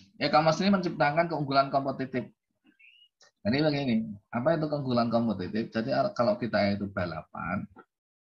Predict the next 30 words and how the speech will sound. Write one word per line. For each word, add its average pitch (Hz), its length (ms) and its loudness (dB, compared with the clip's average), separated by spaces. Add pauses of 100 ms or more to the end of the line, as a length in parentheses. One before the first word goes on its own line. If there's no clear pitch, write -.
(760)
ya, 104 160 2
maka 110 320 0
kalau 104 240 0
kita 104 320 -2
ha-, 98 260 -6 (220)
kita, 101 240 -2
kalau 107 140 -2 (100)
kita 104 120 0 (120)
pengen 101 240 2
menang, 104 240 -2
ya 101 160 -2
kita 107 240 -4
harus 104 240 -6
unggul. 101 400 -6 (1900)
Sekali 87 240 -10
lagi 90 240 -2
ya, 110 400 4
kalau 92 240 -4
kita 127 320 2
itu 151 240 0
balapan, 123 640 4
kalau 123 240 2
pengen 120 240 -4
menang, 127 240 0
ya 98 160 -2
harus 110 240 -8
unggul 110 320 -4
daripada 104 560 0
yang 127 240 2 (1300)
lain. 120 640 2